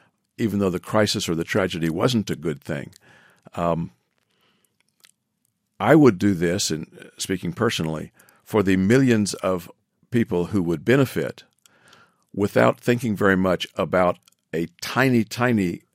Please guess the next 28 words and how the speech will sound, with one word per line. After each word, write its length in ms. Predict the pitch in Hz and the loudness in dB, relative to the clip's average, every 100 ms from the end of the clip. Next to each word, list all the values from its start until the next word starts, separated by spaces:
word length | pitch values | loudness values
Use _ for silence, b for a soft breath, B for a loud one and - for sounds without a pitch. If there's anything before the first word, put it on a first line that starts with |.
| _ _ _ | _ _ _
group 220 | 107 110 | -4 -4
of 100 | 104 | -4
people, 360 | - 92 - 87 | -4 -4 0 -2
maybe 280 | 92 101 90 | 0 0 0
one 260 | 85 101 | -2 -2
or 100 | 95 | -2
two 360 | 85 - 120 98 | -4 0 2 2
over 280 | 82 85 82 | 0 -4 -4
a 60 | 82 | -4
decade, 680 | 117 120 - 80 73 67 _ B B B B B | 0 0 0 -4 -4 -12 _ B B B B B
who 160 | 98 | -2
would 200 | 90 90 | 0 0
not 260 | 95 90 - | 0 -2 -2
go 220 | 92 90 | -2 0
on 240 | 85 85 | -2 -6
to, 360 | 82 92 85 78 - - | -6 -4 -4 -4 -12 -16
uh, 260 | - 50 - _ _ _ _ - _ _ | -16 -16 -20 _ _ _ _ -20 _ _
shoot 340 | - - 90 - | -8 -2 -2 -2
a 60 | 85 | -4
number 320 | 85 80 82 | -4 -4 -6
of 80 | 80 | -2
people 300 | 123 - 82 | -2 0 -2
or 100 | 78 | -4
kill 280 | - 107 | 0 0
a 40 | 82 | 2
number 260 | 82 76 | -2 -6
of 100 | 73 | -10
people. 400 | - 104 - - | -4 -6 -6 -14